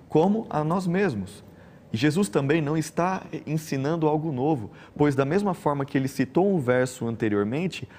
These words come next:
agora ele também está citando Levítico, capítulo dezenove, o verso dezoito. Então é algo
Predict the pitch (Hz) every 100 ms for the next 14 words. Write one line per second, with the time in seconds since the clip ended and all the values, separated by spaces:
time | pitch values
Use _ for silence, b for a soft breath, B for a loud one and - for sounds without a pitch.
0 | B - 147 104 120 160 196 113 - 147
1 | 185 180 139 139 185 156 - 147 - 160
2 | 131 139 151 180 185 123 135 139 - 208
3 | B B - - 151 151 151 175 180 156
4 | 123 139 160 - 160 123 127 - 139 175
5 | 180 175 - - - B B B - 143
6 | 208 220 165 147 185 185 233